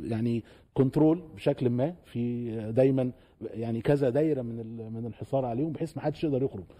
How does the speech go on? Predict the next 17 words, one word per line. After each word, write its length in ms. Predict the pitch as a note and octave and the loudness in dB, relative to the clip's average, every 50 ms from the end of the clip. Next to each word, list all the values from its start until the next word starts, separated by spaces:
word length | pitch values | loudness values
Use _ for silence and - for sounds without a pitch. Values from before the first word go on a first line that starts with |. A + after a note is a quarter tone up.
| - - - - | -20 -10 0 4
ودوائر 420 | G#2+ A2+ B2+ B2 C3+ D#3 E3+ D#3 | 4 6 6 6 6 6 4 2
بتحصل 400 | C#3 - - D3+ C#3+ - D#3+ C3+ | 0 -2 -2 -2 -2 -2 0 0
دوائر 220 | C3+ C3 C#3 C#3+ | 2 2 2 2
تانية 400 | C#3+ C#3+ D3+ D3+ D#3 D#3 D#3+ E3 - - - - - | 0 2 2 2 2 2 0 -2 -4 -10 -20 -12 -6
وبالتبادل. 560 | A#2+ B2 C3 - - C3+ C3+ B2+ G#2+ F#2+ G2 | -2 -2 -2 0 0 2 4 2 2 0 -4
فبالتالي 580 | F#2+ - C#3 C3+ C#3 - - G#3 A#3 A#3+ A#3+ A3 - - - - _ _ _ _ - | -6 -4 -2 -2 -2 0 0 0 0 0 -2 -4 -6 -14 -20 -20 _ _ _ _ 2
يعني 400 | C3 B2+ B2 C3 C3 C3 A2+ B2 | 2 2 4 2 0 0 0 -2
ال-، 240 | A#2+ - - - - | -4 -2 -4 -2 0
طبيعة 340 | - B2+ C#3+ G#3+ B3 C4 - A#3+ | 2 4 4 4 2 0 -2 -2
المؤسسة 560 | G#3+ G3 E3+ D3 C3+ - - G3+ G#3 - F#3+ | -2 -2 -2 -4 -4 -2 -2 -2 0 0 -2
دي 100 | F3+ G3+ | -2 -2
بتخلي 380 | E3 D3+ - - G#3+ A#3 F#3+ | -4 -4 -4 -2 -2 -2 -2
أي 120 | E3+ G3+ G3 | 0 -2 0
حد 180 | - G#3+ F#3 | 0 -2 -2
ما 80 | F3+ D#3 | -2 -2
يقدرش 240 | C#3+ F#3 F#3+ - - | -2 -2 -2 -4 -4
يتكلم. 360 | D3+ - - G#3 F#3+ C#3 C#3 | -4 0 2 2 2 2 -2